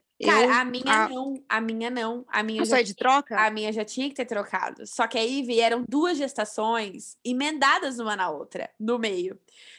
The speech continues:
Speaker 1: Aí o que que a médica na época falou? Falou, "Ó, vamos fazer ultrassom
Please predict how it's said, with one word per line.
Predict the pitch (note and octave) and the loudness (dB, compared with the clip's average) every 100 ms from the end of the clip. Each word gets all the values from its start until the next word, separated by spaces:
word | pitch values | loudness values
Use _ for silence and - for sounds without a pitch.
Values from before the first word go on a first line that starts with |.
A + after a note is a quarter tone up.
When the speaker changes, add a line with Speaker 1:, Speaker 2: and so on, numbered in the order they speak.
| _ | _
Speaker 1:
Aí | G3 G#3 | 2 2
o | A3 | 2
que | B3+ | -2
que | A#3+ | -2
a | - - G#3+ | 0 0 -2
médica | G#3+ G#3+ - G#3+ | 0 -2 -4 -4
na | G#3 | -2
época | G3+ G#3 - | -4 -4 -6
falou? | G3+ G#3+ G3+ F#3+ | -4 -4 -4 -6
Falou, | G#3 F#3+ F#3+ | -2 -2 -2
"Ó, | |
vamos | G3 G3+ G#3 | -6 -8 -8
fazer | G#3+ G#3 | -6 -6
ultrassom | G#3 A3+ A3+ - G3 F#3+ | -2 -2 -4 -6 -8 -8